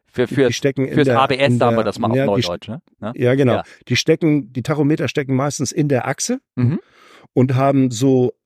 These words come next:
Speaker 2: die, an der, und der Reifen hat so Mitnehmer, dass die,
Speaker 1: Mhm.
Speaker 2: die Dinger dann drehen. Ne? Also, ähm, weil da ist es auch schon vorgekommen, dass die, ähm,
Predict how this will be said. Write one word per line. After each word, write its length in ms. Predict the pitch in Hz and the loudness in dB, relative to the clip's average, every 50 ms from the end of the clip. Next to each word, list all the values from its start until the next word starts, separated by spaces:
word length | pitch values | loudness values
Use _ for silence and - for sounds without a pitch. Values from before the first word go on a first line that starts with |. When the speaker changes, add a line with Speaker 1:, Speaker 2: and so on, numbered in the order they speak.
| _ | _
Speaker 2:
die, 320 | - 151 127 117 - - - | -18 -16 -14 -14 -14 -12 -8
an 200 | 127 131 123 110 | -8 -8 -6 -4
der, 180 | - - - 147 | -6 -6 -4 -4
und 140 | 127 117 | -2 0
der 140 | 139 123 110 110 | 2 2 2 2
Reifen 520 | 113 135 160 160 - - 185 170 170 135 | 2 2 0 0 -2 -2 -2 -2 -2 -2
hat 140 | 143 156 - _ | -2 -4 -6 _
so 240 | - - 131 139 131 | -6 -2 2 2 4
Mitnehmer, 640 | 120 120 139 - - - 104 98 95 87 82 - - _ _ _ _ | 4 4 4 2 0 0 0 0 0 0 -4 -6 -10 _ _ _ _
dass 220 | - 98 - - | -8 -6 -6 -6
die, 160 | 113 113 113 | -4 -6 -4
Speaker 1:
Mhm. 40 | 117 | -2
Speaker 2:
die 140 | 117 113 101 | -4 -2 0
Dinger 260 | 120 113 117 110 107 | 2 2 2 2 2
dann 200 | 101 107 101 98 | 2 2 0 0
drehen. 400 | 90 92 104 98 76 71 71 - _ _ _ _ _ _ _ _ _ _ _ _ - | 2 2 2 2 2 0 -4 -12 _ _ _ _ _ _ _ _ _ _ _ _ -10
Ne? 260 | 90 90 101 147 202 - _ | -8 -8 -8 -8 -10 -14 _
Also, 600 | - 92 92 90 92 98 92 92 92 104 107 - _ _ _ - - _ - _ _ _ _ | -10 -8 -6 -4 -2 0 0 0 -2 -4 -8 -12 _ _ _ -20 -20 _ -20 _ _ _ _
ähm, 720 | - 98 95 92 92 90 90 95 98 101 107 123 139 165 - | -6 -4 -2 -2 -2 -2 -4 -4 -4 -4 -6 -8 -10 -10 -10
weil 280 | - - 147 117 107 120 | -10 -6 -2 0 2 2
da 80 | - - | 2 0
ist 140 | - - - | 0 -2 -2
es 120 | 131 117 | -2 -2
auch 140 | 139 - 139 | 0 -2 0
schon 220 | - - 123 110 | 2 2 2 2
vorgekommen, 640 | - - 127 113 113 110 104 - - 113 110 117 117 117 | 2 2 2 4 4 2 0 0 0 2 4 4 2 2
dass 320 | 120 110 107 - - - | 0 -2 -2 -4 -8 -4
die, 320 | - 117 113 113 113 113 | 0 2 4 4 4 2
ähm, 480 | 113 - - 120 104 98 98 95 92 87 | 0 -2 -4 -4 -4 -2 -2 -4 -6 -8